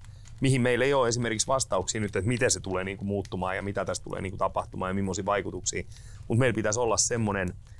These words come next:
tietyllä tavalla, tota, sellaiset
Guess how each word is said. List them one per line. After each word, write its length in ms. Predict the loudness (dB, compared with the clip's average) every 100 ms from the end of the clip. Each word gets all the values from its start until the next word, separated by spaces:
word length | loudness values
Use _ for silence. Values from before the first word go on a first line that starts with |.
| -16 -18 2
tietyllä 300 | 2 4 2
tavalla, 480 | 2 4 4 2 -2 -8 -14 -14 -14 -16 -16 -16 -14 -14 -10 0
tota, 280 | 0 2
sellaiset 480 | 0 2 2 -2 -6